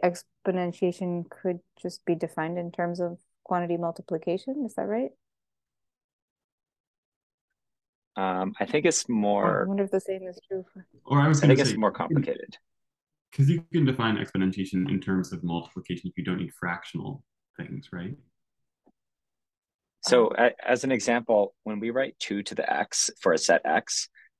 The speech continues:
Speaker 2: to mean the power set of X, the reason why they're isomorphic ideas is that two to the X is, like, the set containing zero, comma, one to the X, which is a set of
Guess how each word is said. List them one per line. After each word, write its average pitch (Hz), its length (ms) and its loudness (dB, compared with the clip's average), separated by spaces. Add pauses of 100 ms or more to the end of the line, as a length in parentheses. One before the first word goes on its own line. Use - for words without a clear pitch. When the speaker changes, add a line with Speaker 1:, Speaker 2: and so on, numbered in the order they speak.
(120)
Speaker 2:
to 110 100 4
mean 90 240 2
the 85 80 -4
power 73 300 0
set 98 180 4
of 101 80 0
X, 110 320 4
the 101 100 2
reason 104 240 2
why 107 120 2
they're 82 160 2
isomorphic 76 540 -4 (160)
ideas 78 560 0 (300)
is 90 160 0
that 80 280 4
two 107 160 2
to - 100 -4
the 82 140 0
X 76 240 0
is, 78 120 -2
like, 69 280 -6
the 78 80 0
set - 400 4
containing 82 400 -2
zero, 80 340 2
comma, 71 320 -6
one 78 460 0 (580)
to 90 140 0
the 69 140 -2
X, - 420 -4
which 85 180 0
is 85 120 -2
a 85 40 -4
set 101 320 4
of 76 260 -2